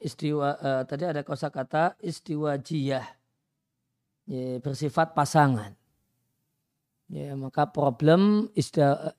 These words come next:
istia-, eh, istiwajiyah, problem satu pasangan, yaitu pasangan suami istri. Yang ada di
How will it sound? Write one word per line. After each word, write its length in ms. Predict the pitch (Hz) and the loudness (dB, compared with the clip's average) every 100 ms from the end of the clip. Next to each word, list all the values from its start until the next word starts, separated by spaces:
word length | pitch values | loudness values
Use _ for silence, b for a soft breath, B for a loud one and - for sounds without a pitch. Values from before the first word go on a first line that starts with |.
| - | -2
istia-, 640 | 160 - 151 139 135 151 | -2 2 4 6 6 4
eh, 260 | - 135 139 - | 2 2 2 4
istiwajiyah, 1300 | 185 - - - 151 147 143 135 123 185 165 160 165 - _ _ _ _ _ _ _ _ _ | 4 4 -6 4 8 10 12 10 8 4 8 8 6 0 _ _ _ _ _ _ _ _ _
problem 800 | - 131 151 165 185 190 220 - | -10 -6 2 2 2 -2 -4 -10
satu 320 | - 151 156 | -6 -4 -4
pasangan, 880 | 143 135 - 165 160 151 151 151 175 - | -4 0 4 4 4 4 4 0 -8 -12
yaitu 240 | 147 127 | -12 -6
pasangan 400 | 156 139 147 139 | -4 -2 -2 -2
suami 340 | 135 151 131 135 | -2 -2 -2 -2
istri. 460 | 131 - - 143 _ _ _ _ _ _ _ _ _ _ _ _ - | -4 -8 -14 -18 _ _ _ _ _ _ _ _ _ _ _ _ -6
Yang 160 | 139 147 | -4 0
ada 140 | 156 | 0
di 160 | 151 160 | 4 4